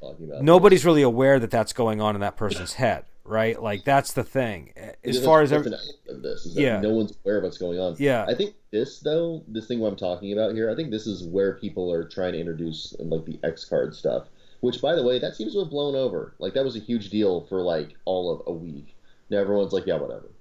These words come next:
Speaker 1: X card, big deal."
Speaker 2: Yeah, I, I
Speaker 1: Uh,
Speaker 2: mean, I, I,
Speaker 1: I think
Speaker 2: I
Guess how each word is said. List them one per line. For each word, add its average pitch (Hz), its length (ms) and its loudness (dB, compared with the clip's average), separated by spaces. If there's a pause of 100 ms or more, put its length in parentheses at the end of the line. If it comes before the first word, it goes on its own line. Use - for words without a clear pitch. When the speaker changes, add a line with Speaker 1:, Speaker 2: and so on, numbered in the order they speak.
(460)
Speaker 1:
X - 200 -4
card, 69 280 -4
big 78 140 -8
deal." - 280 -10 (540)
Speaker 2:
Yeah, 139 180 2
I, 147 100 2 (120)
I - 20 6
Speaker 1:
Uh, 175 40 4
Speaker 2:
mean, 180 180 4 (320)
I, 160 160 0
I, 151 340 2
Speaker 1:
I 151 60 4
think - 80 0
Speaker 2:
I 143 200 2